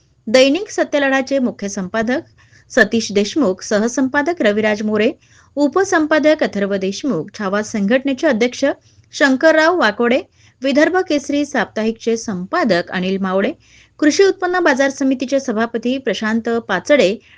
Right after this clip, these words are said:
डॉक्टर विशाल इंगोले, डॉक्टर योगेश गुप्ता, मंगेश चिखले, डॉक्टर गुंजन वालसिंगे, स्वाती चिखले, अस्मिता पाचडे, प्रमोद पाटील, आकाश कोकाटे, समर्थ देशमुख, रेखा चांडक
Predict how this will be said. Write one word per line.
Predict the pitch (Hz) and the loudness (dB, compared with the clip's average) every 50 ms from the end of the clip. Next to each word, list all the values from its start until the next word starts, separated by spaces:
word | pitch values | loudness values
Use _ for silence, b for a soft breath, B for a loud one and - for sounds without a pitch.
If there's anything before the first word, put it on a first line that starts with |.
| b b | b b
डॉक्टर | 220 214 202 202 - 220 214 | -2 -2 -2 -2 -2 -4 -4
विशाल | 196 202 196 - 247 247 269 | -4 -4 -4 -2 0 0 2
इंगोले, | 285 262 262 277 269 285 339 | 2 4 4 6 6 4 4
डॉक्टर | 392 349 220 202 - - 220 220 220 220 214 | 2 0 0 -2 -2 -2 -2 -2 0 -2 -2
योगेश | 196 180 175 180 196 202 202 | -2 -2 -2 -2 -4 -4 -4
गुप्ता, | 214 185 202 196 - _ 320 240 190 202 226 b b b b b b - | -6 -6 -6 -6 -4 _ 0 0 0 0 -4 b b b b b b -2
मंगेश | 240 262 262 269 294 302 311 302 - - - | 0 2 4 4 4 4 4 2 -2 -8 -4
चिखले, | - 294 - - 285 294 381 453 - _ _ _ _ _ _ | -4 -4 0 2 2 2 2 2 -6 _ _ _ _ _ _
डॉक्टर | - 254 247 247 - 285 285 | 0 0 0 2 2 0 0
गुंजन | 262 247 254 240 233 240 254 254 277 | 2 4 2 2 4 4 2 2 2
वालसिंगे, | 254 214 196 185 190 - - 262 302 294 233 165 170 | 0 0 0 0 -2 -2 -2 -2 0 2 2 0 0
स्वाती | 170 - - 196 175 175 214 214 | -2 -4 -4 -4 -2 -2 -4 -8
चिखले, | 202 - 233 226 - 240 277 403 - b b b b b | -6 -6 -6 -4 0 0 -2 -2 -2 b b b b b
अस्मिता | - 233 240 - - 294 311 294 339 330 | -2 0 0 2 2 0 2 2 0 0
पाचडे, | 330 311 277 262 - 277 269 285 349 | 2 2 0 0 0 0 0 0 0
प्रमोद | 359 - 254 220 214 220 226 | 0 -4 -4 -2 -2 -2 -4
पाटील, | 220 - 208 196 196 240 254 320 311 | -4 -4 -6 -4 -2 -4 -4 -4 -4
आकाश | 233 170 - 202 202 208 - - | -6 -6 -4 -6 -6 -6 -6 -8
कोकाटे, | - - 196 185 - 226 226 226 277 392 - b b b b b b | -4 -4 -4 -2 0 -2 0 0 -2 -4 -4 b b b b b b
समर्थ | - - 302 269 294 330 330 - 381 | 0 2 4 4 6 4 2 2 0
देशमुख, | 311 294 294 - - 285 285 285 285 - | 0 0 0 0 -2 -2 -2 -2 0 0
रेखा | 247 190 196 - 214 214 | -2 -2 -2 -4 -6 -8
चांडक | 214 - 220 196 226 254 247 190 | -6 -6 -4 -2 0 0 0 0